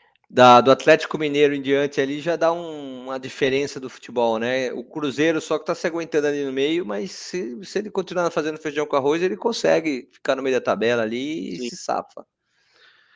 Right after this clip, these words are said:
Speaker 1: Ó lá, o
Speaker 2: Mano
Speaker 1: Henrique tá mandando um tomara, corintiano, amigo nosso. Que tá difícil torcer pro Corinthians, fala. O, eu tava vendo o Benja,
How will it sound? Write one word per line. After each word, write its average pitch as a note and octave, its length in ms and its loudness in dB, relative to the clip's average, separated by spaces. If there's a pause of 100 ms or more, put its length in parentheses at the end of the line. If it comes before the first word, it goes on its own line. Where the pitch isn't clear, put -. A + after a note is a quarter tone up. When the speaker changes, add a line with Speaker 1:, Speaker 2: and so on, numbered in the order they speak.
(340)
Speaker 1:
Ó C#3 80 10
lá, C#3+ 160 12
o C#3 40 12
Speaker 2:
Mano C#3 120 8
Speaker 1:
Henrique D3+ 220 4
tá F#3 100 4
mandando E3+ 340 0
um E3+ 80 -4
tomara, F3+ 540 4
corintiano, D#3+ 640 -4
amigo D3 260 -8
nosso. D#3+ 540 -8 (1300)
Que - 80 -20
tá A2+ 120 -10
difícil A#2+ 500 -14
torcer C3+ 320 -18
pro - 80 -20
Corinthians, F#2+ 640 -16 (180)
fala. F2 300 -20 (420)
O, B2 300 -2
eu B2 60 -4
tava C#3 240 6
vendo E3 200 -2
o D3 40 -2
Benja, B2+ 520 -2